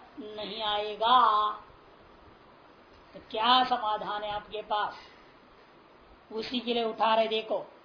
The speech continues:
आद्य सन्निकर्ष माने संयोग, इसे छोड़ दो। छह में से जो पहला, छह में से जो आद्य है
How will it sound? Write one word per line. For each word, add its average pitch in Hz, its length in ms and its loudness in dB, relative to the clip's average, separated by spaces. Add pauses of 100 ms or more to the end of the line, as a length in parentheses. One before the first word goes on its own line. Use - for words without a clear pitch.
(380)
आद्य 294 460 4
सन्निकर्ष 247 360 2
माने 311 220 2 (160)
संयोग, 269 420 -2 (960)
इसे 269 220 4
छोड़ 320 300 10
दो। 285 100 4 (160)
छह 277 300 4
में 285 160 2
से 311 180 8 (500)
जो 277 120 6 (100)
पहला, 208 540 2 (1040)
छह 262 360 0
में 285 260 2
से 254 180 -2
जो 285 440 4 (280)
आद्य 220 560 4
है 214 380 4